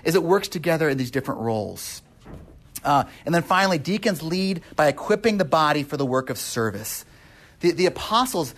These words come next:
bring the problem to the whole congregation. You guys notice that? The whole congregation is the one who brings these people up. Almost as they're saying, "You pick and we'll appoint. You pick,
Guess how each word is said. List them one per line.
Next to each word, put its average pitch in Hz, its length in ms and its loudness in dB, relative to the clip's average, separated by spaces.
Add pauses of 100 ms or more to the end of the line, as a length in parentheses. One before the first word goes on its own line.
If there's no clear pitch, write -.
(120)
bring 165 320 -2
the 208 80 0
problem 202 340 0
to - 140 -4
the 180 80 2
whole 262 320 4
congregation. 220 680 2
You 135 40 -2
guys 170 180 2
notice 202 280 0
that? 262 200 -2 (200)
The 180 80 -2
whole 269 240 2
congregation 269 760 2
is 170 100 -2
the 180 60 4
one 175 200 4 (160)
who 202 100 0
brings 190 300 2
these 202 100 -2
people 202 300 -2
up. - 160 2
Almost 277 400 4
as 208 160 -6 (240)
they're 208 80 4
saying, 202 180 0 (100)
"You 226 300 4
pick 330 400 -2
and 208 140 -2
we'll 240 180 6
appoint. 226 400 0 (240)
You 247 240 2
pick, 330 460 2